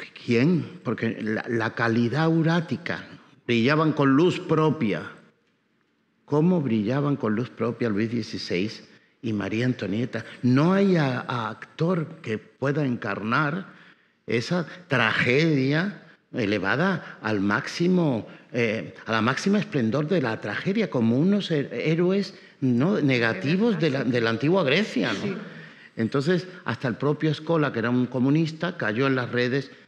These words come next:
Speaker 1: de, del monarquismo. A mí no me hace falta.
Speaker 2: <laughs>
Speaker 1: Bueno, pues, ¿ninguna pregunta o alguna rápida? Venga, animaros,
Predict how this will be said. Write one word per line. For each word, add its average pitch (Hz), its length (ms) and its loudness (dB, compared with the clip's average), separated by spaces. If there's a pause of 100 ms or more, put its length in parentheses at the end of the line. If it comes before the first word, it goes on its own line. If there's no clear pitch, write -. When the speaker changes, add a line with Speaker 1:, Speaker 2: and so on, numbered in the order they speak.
(120)
Speaker 1:
de, 110 380 0
del 107 180 -2
monarquismo. 104 800 -6 (140)
A 117 80 -4
mí 120 120 2
no 131 80 2
me 127 80 2
hace 117 220 -4
falta. 117 420 -8 (540)
Speaker 2:
<laughs> - 480 -4 (800)
Speaker 1:
Bueno, 156 320 4
pues, 131 380 2
¿ninguna 143 340 4
pregunta 190 480 2
o 131 80 0
alguna 143 400 2
rápida? 123 680 0
Venga, 151 280 2
animaros, 123 640 0